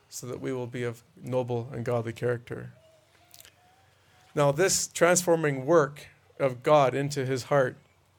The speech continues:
was seen later in Acts chapter twenty-one and verse eight and nine. Because here we see that he had not only become a server of the church, he had opened up his home, and he was known as a generous and hospitable person. I'll read Acts chapter twenty-one to you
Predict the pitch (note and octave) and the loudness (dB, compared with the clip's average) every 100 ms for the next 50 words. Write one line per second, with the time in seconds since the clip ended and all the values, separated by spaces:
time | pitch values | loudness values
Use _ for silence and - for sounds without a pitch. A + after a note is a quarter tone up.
0 | _ _ - - D3 C#3+ - D3+ C#3 D3+ | _ _ -18 0 2 4 2 0 4 4
1 | D3 C3+ C3+ C#3+ C#3+ - C#3 C3+ - C3+ | 4 2 2 0 -2 0 0 -2 -4 -2
2 | C3 C3 C3 B2 B2+ - C3 B2+ B2+ B2+ | 0 0 0 0 0 0 -4 -2 -2 -2
3 | A#2 A2 _ _ _ - - - - - | -4 -8 _ _ _ -20 -20 -20 -20 -4
4 | D3+ D#3 D3 - G3 F#3+ E3 D3+ - E3 | 4 6 6 4 8 8 8 2 0 0
5 | D#3 C#3 - D#3+ D3+ C#3+ C#3 D3 E3+ D#3 | -2 -2 -6 -6 -2 -4 -2 -2 0 0
6 | D3+ D3 C#3+ C#3+ C#3 C3+ - D#3+ E3+ C#3+ | 0 -2 -2 -4 -4 -4 -4 -2 -2 -2
7 | C#3+ B2+ B2+ - D#3+ B2+ - - _ _ | -4 -6 -8 -2 0 0 -4 -16 _ _
8 | _ _ - D3+ D3+ F3+ F3+ E3+ D#3 D3 | _ _ -4 -2 0 -2 -2 -2 0 -2
9 | D3 - D#3 D#3 A#2+ B2 - C3+ C3 D3 | -6 -4 0 0 -2 -8 -12 -8 -2 0
10 | D3 C#3 D3 D#3 D3+ B2 - C#3 D3 D#3+ | -2 -2 -2 -2 -4 -6 0 0 0 -2
11 | D#3+ D3 A#2+ C3+ C3 - E3 C#3+ C3 B2 | -4 -10 -8 -8 -8 -2 -2 -2 -8 -10
12 | - D#3+ D3+ C3 A2 _ _ _ _ _ | -4 -4 -4 -10 -14 _ _ _ _ _
13 | _ _ _ _ _ _ - D3 E3 F3 | _ _ _ _ _ _ 2 4 6 6
14 | D#3 D3+ - D3+ D3 D3 D3 D3 C#3 C3+ | 4 4 2 0 0 -4 -4 -2 -2 -2
15 | C#3 C#3+ C3+ A#2 A2+ | -4 -4 -6 -6 -8